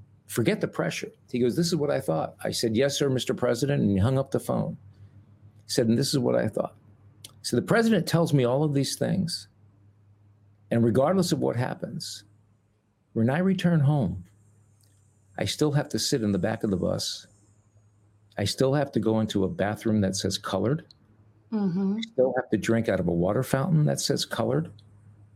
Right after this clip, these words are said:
Speaker 1: And I can't live in the neighborhood I want to live in.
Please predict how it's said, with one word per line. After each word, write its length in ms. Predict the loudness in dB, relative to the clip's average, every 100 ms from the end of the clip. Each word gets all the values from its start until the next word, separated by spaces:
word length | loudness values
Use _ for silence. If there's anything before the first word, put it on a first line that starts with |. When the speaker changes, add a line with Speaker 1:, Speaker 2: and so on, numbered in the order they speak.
| -20 _ _ -2
Speaker 1:
And 80 | -2
I 40 |
can't 280 | 2 0 2
live 160 | 2 2
in 60 |
the 60 | 2
neighborhood 600 | 2 0 -2 -2 -4 -6 -4
I 80 |
want 240 | -2 -2 -2
to 60 |
live 200 | -4 -6
in. 180 | -6 -10